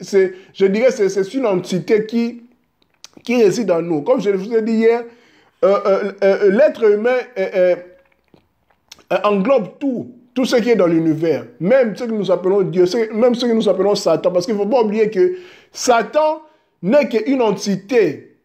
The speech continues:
en, en, en nous qui nous empêche en fait à se réaliser, à atteindre en fait ce qu'on peut appeler le divin, la réalisation de soi. Satan, c'est tout, euh, tout, euh, euh, euh,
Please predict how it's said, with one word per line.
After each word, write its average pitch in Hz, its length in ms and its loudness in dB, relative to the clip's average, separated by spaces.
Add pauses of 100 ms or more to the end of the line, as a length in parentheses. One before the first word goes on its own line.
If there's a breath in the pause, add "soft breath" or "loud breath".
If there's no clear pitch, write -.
(160)
en, 180 80 2 (240)
en, 190 120 0
en 196 40 2
nous 269 400 0 (420 loud breath)
qui 294 140 2
nous 254 180 2
empêche 220 540 0
en 185 100 -4
fait 226 200 -4
à 185 100 0
se 180 140 -2
réaliser, 170 580 2
à 180 100 2
atteindre 185 400 0
en 175 60 0
fait 214 140 -4
ce 214 100 -8
qu'on 185 120 -2
peut 180 300 0
appeler 165 300 2
le 170 160 2
divin, 151 360 -2
la 175 80 2
réalisation 156 500 -2
de 190 100 4
soi. 147 400 -2 (640 soft breath)
Satan, 302 360 -2
c'est 226 240 -6
tout, 285 240 -4
euh, 196 120 2 (100)
tout, 277 220 -6
euh, 214 40 2
euh, 185 360 2
euh, 185 100 0